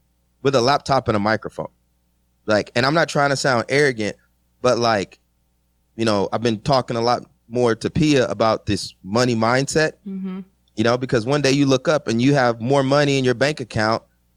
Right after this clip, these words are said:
Speaker 1: than you've ever seen in, like, your entire life, right? And so, like, just dealing with the realities of that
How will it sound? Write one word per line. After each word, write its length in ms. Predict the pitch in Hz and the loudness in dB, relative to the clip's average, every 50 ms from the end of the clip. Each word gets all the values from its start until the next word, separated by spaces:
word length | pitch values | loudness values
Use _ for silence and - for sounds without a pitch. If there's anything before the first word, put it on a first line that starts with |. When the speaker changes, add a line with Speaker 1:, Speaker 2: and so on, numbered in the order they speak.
| _ - | _ 0
Speaker 1:
than 220 | 131 127 123 127 | 0 0 0 0
you've 160 | 139 156 143 | -2 0 2
ever 200 | 143 143 139 139 | 2 2 2 0
seen 240 | - - 156 143 135 | -2 -2 0 0 0
in, 80 | 135 131 | 2 2
like, 160 | 131 123 123 | 2 2 2
your 100 | 135 135 | 0 0
entire 320 | 123 135 147 131 113 104 | 0 0 0 2 2 2
life, 400 | 104 123 127 98 - - - _ _ _ _ _ | 2 0 0 -2 -4 -10 -20 _ _ _ _ _
right? 240 | - 107 123 - - _ _ _ _ _ _ _ _ | -2 0 0 0 -2 _ _ _ _ _ _ _ _
And 160 | 104 110 113 - | -4 -2 -2 0
so, 340 | - 127 113 110 110 107 110 | 0 2 2 2 2 0 0
like, 280 | 110 104 98 92 82 - _ _ | 0 0 0 0 -2 -6 _ _
just 360 | - 98 85 - - - - _ _ _ _ _ _ _ | -4 -2 -2 -2 -8 -12 -16 _ _ _ _ _ _ _
dealing 400 | - 131 147 151 147 143 139 135 | -2 0 2 2 2 0 0 0
with 160 | 123 123 123 | -2 -2 0
the 120 | - 120 107 | 0 0 0
realities 760 | 101 98 101 104 110 113 120 131 127 127 131 135 127 120 - - | 2 2 2 2 2 2 2 2 0 0 0 -2 -2 -4 -4 -6
of 140 | 107 95 87 | -6 -4 0
that 340 | 95 104 113 135 - - | 0 2 2 0 -2 -6